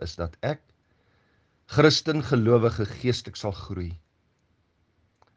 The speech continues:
Ons het gister na twee Petrus een vers agt gekyk en by die waarheid in die Bybel gekom dat Jesus Christus die begin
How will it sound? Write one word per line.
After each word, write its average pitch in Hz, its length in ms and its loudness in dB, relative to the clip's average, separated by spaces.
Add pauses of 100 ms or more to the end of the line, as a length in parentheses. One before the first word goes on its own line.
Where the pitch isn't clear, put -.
(120)
Ons - 120 -6
het 110 160 -4
gister 143 480 0
na 107 220 2
twee 113 240 -2
Petrus 104 400 -6
een 113 200 0
vers 95 280 -4
agt 139 220 -8
gekyk 92 380 -8 (1080)
en 143 100 -4
by 175 120 0
die 175 160 0
waarheid 127 640 6
in 117 100 0
die 110 100 -2
Bybel 120 360 4
gekom 123 440 0
dat 104 240 -2
Jesus 127 400 0
Christus 113 560 0
die 92 120 -6
begin 139 500 2